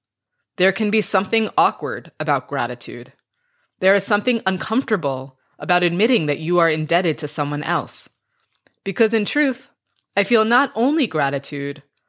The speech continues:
but guilt that she did this work while I slept. In Bereshit, when Yaakov prepares to meet Esav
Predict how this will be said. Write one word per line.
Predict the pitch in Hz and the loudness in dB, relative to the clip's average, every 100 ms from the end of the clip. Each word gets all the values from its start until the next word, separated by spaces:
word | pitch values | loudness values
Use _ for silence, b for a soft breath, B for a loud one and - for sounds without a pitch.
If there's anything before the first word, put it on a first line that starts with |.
| _ | _
but | 190 165 | -2 0
guilt | 240 240 - - | 2 2 0 -6
that | - 170 | -4 -4
she | - 233 | -2 0
did | 208 196 165 | 0 0 0
this | 151 - | 0 0
work | 160 226 285 - _ _ _ _ | 0 0 -2 -12 _ _ _ _
while | 170 170 170 | 0 2 2
I | 165 | 2
slept. | 165 - 151 113 - - - _ _ _ _ _ - | 0 -4 -6 -8 -10 -20 -20 _ _ _ _ _ -2
In | 214 | 0
Bereshit, | 214 220 214 277 247 - | 4 2 2 0 -2 -2
when | 180 175 | -4 2
Yaakov | 185 208 247 233 | 2 2 0 0
prepares | 226 - 170 170 | -2 -2 0 0
to | 170 | -2
meet | 175 170 | -4 -2
Esav | - 156 156 143 143 | -2 -2 -2 -4 -4